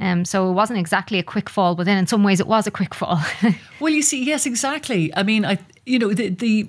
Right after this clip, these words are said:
Speaker 2: the Mahon Tribunal was the drip feed. It was drip, drip, drip. Um, it, it was the background noise, certainly, to his,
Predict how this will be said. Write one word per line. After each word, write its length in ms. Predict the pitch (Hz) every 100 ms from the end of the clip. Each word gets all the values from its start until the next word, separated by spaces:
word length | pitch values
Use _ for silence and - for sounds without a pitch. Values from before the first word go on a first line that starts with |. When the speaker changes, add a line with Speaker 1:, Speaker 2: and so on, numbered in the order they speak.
| -
Speaker 2:
the 100 | 208
Mahon 320 | 214 311 330
Tribunal 760 | - 226 196 190 185 160 147 -
was 240 | 170 156
the 80 | 160
drip 340 | 147 190 185 -
feed. 400 | - 143 135 139
It 120 | 143
was 140 | 151
drip, 340 | 147 208 226 -
drip, 280 | 190 175
drip. 320 | - 151 - - -
Um, 300 | 160 160 156
it, 180 | 156 160 - _ -
it 200 | - 170
was 160 | 185 165
the 80 | 185
background 720 | 208 233 214 185 175 - -
noise, 760 | 175 175 170 160 147 - - -
certainly, 640 | - 208 196 190 165 147 -
to 560 | - - 165 156 147 139 - - -
his, 640 | 165 170 151 131 - -